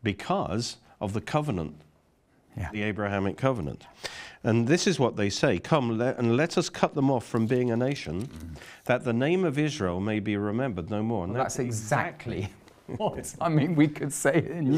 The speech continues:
Speaker 1: it?
Speaker 2: unison.
Speaker 1: Yeah.
Speaker 2: This is like synchronized swimming. It's
Speaker 1: Yeah.
Speaker 2: exactly what Hamas has
Speaker 1: Exactly.
Speaker 2: said.
Speaker 1: And it's,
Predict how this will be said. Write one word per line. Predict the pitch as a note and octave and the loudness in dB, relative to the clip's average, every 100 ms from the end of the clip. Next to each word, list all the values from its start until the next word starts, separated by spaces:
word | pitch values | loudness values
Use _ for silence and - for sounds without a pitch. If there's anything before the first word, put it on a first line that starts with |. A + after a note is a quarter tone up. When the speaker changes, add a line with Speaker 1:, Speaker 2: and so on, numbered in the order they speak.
| F3+ | 4
Speaker 1:
it? | |
Speaker 2:
unison. | E3 C#3 - F2+ F2+ - - | 4 0 -2 -2 -4 -10 -8
Speaker 1:
Yeah. | G#2 | -4
Speaker 2:
This | - | 0
is | B2 | 2
like | B2 A#2+ C3+ | 4 4 2
synchronized | - B2 - A2+ G#2+ A2 | 0 2 2 2 2 0
swimming. | - G#2+ F#2 F#2 - | 0 0 0 -2 -8
It's | - A#2+ | -6 -2
Speaker 1:
Yeah. | |
Speaker 2:
exactly | G#2+ A2 G#2 B2 - G#2+ | 0 2 4 4 0 -4
what | G2+ F2 | -4 -2
Hamas | G#2 F2 E2+ - | -2 -2 -6 -8
has | |
Speaker 1:
Exactly. | - F#2+ E2 D2+ | -6 -6 -6 -12
Speaker 2:
said. | - - - - - | -14 -20 -20 -20 -6
Speaker 1:
And | A#2+ A#2 | 0 0
it's, | G#2+ | -2